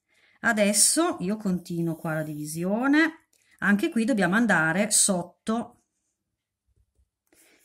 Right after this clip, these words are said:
e quindi in corrispondenza allo stesso binario andiamo avanti con la descrizione. Fate anche voi in questo modo, con i puntini, magari vi fate dare una mano dai genitori, almeno rimangono, eh, rimane uno schema fatto meglio.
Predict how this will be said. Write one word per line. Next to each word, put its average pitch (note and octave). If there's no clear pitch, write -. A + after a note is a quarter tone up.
e F3+
quindi D#3+
in C#3
corrispondenza D#3+
allo C#3+
stesso D3+
binario F#3+
andiamo G3+
avanti D3
con C#3+
la C#3+
descrizione. D3
Fate G3
anche C4
voi F3
in E3+
questo E3+
modo, C#3+
con D#3
i D3
puntini, F3
magari D3+
vi F3
fate D#3
dare D3
una C#3+
mano C#3
dai C#3
genitori, D#3
almeno F#3
rimangono, E3+
eh, C3+
rimane D3+
uno D3+
schema C#3+
fatto -
meglio. B2+